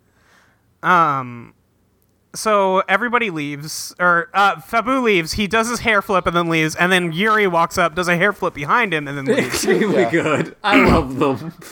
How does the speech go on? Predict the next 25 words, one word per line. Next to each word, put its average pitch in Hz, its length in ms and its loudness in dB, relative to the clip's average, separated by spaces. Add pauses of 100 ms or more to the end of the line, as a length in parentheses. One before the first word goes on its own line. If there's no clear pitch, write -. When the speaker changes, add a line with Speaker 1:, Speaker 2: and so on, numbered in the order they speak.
Speaker 1:
Um, 175 400 0 (480)
and 208 160 4
the 214 40 4
girls 214 220 2
are 208 60 -2
like, 208 160 2
"Aw, 196 360 4
fuck, 190 280 0
we're 226 80 -2
gonna 208 160 4
die 175 260 2
in 170 140 -2
here. 170 220 2
I 165 120 4
wish 220 200 0
we 196 100 -4
never 175 240 2
would've 151 200 -2
got 143 180 -2
hit 165 160 -4
by 151 120 0
that 139 160 -6
sushi 165 440 -8
thing." 135 420 -6 (800)
Um, 131 640 2